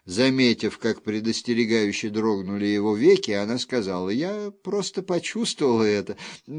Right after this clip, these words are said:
Прошу, кофе, друзья. Э, кому сколько положить сахару?» Балент, пересилив смущение, спросил: «Но я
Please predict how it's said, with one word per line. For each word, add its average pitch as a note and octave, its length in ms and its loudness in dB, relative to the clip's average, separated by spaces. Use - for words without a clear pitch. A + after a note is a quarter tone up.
Прошу, D3+ 380 0
кофе, C3 440 0
друзья. B2+ 540 -2
Э, - 260 -8
кому G3+ 380 2
сколько C3 400 -2
положить B2 440 0
сахару?» E3 540 -4
Балент, B2 920 2
пересилив A#2+ 760 -2
смущение, B2 880 -2
спросил: A#2 600 -4
«Но A2+ 120 -4
я B2+ 400 4